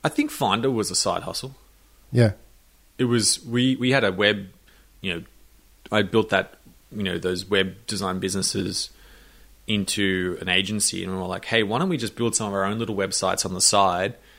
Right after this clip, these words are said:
Speaker 1: and see if we can
Speaker 2: Yeah.
Speaker 1: make some money?" You know
Speaker 2: Mm.
Speaker 1: what I mean? I think it was called Credit Card Finder in the beginning. It made, like, eighty, a hundred bucks, a hundred twenty dollars a month, and it just ticked away. You know, it was
Speaker 2: Mm.
Speaker 1: nice, and we added little bits and pieces to it, and we just kept
Speaker 2: Yeah.
Speaker 1: it there. And then when we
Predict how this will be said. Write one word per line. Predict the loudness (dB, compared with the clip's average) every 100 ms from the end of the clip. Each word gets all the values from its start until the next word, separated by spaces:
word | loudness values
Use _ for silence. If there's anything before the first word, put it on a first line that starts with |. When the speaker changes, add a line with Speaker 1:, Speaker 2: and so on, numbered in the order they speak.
| -20 -10
Speaker 1:
and | -4
see | -2 -2
if | 2
we | 6
can |
Speaker 2:
Yeah. | 6
Speaker 1:
make | 4
some | 0 -4
money?" | -6 -10 -8
You | 4
know | 4
Speaker 2:
Mm. |
Speaker 1:
what | 4
I |
mean? | 0 -2
I | 0
think | 0 -2 -12 -20 -20 -20 -4
it | 0
was | 4
called | 4 6
Credit | 4 6
Card | 2
Finder | 4 2 2
in | 0
the |
beginning. | -2 -2 -4
It | 0
made, | 0 0
like, | -2
eighty, | 0 0 0 -2 -4 -8 -12 -20 -16
a | -6
hundred | -2 0
bucks, | 0 -2 -4 -4
a |
hundred | -4 -2
twenty | 0 2
dollars | 0 2
a |
month, | 2 4 4
and |
it | 0
just | -2
ticked | -4 -2
away. | 0 2 2 2 -6 _
You | 0
know, | 4
it |
was | 4
Speaker 2:
Mm. | 2
Speaker 1:
nice, | 0 -2
and | -2
we | 2
added | 2 2
little | -2 -2
bits | -2 -4
and | -2
pieces | -2 -2
to | -2 0
it, | 0
and |
we | 0
just | -4 4
kept | 4 4
Speaker 2:
Yeah. | -4
Speaker 1:
it | -6
there. | -6 -8 -14 -20 -20 -20 -4
And | 0
then | 0 0
when | 0 2 2
we | 2 -2